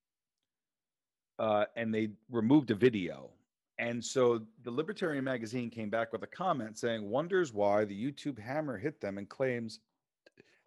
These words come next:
the decision to remove the video illustrates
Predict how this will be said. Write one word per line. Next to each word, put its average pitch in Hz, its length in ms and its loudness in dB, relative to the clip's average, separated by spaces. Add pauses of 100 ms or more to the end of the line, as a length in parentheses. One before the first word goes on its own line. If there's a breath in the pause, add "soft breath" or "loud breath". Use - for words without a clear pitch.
the 123 60 0
decision 147 540 0
to 147 120 -4
remove 135 480 0
the 143 80 2
video 92 540 -2 (1700)
illustrates 131 800 0